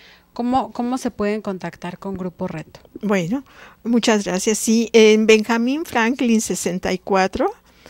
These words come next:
Speaker 2: en la colonia Escandón, están las oficinas. Y también tenemos, eh, teléfonos, no sé si puedan,
Speaker 1: Ujú.
Speaker 2: eh, a-,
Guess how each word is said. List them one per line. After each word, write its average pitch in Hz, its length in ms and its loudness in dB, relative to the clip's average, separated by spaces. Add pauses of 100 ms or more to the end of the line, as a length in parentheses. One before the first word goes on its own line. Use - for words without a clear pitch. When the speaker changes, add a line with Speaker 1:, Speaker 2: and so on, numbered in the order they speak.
(240)
Speaker 2:
en 185 540 0
la 190 100 0
colonia 202 420 0
Escandón, 185 800 0 (500)
están 220 420 2
las 240 180 0
oficinas. 247 880 -2 (580)
Y 233 200 2
también 240 480 4
tenemos, 214 640 0
eh, 190 600 -2 (180)
teléfonos, 226 840 2
no 202 160 -4
sé 202 160 -2
si 202 160 -6
puedan, 196 540 -4 (340)
Speaker 1:
Ujú. 220 140 -6
Speaker 2:
eh, 240 400 -2 (100)
a-, 196 220 -4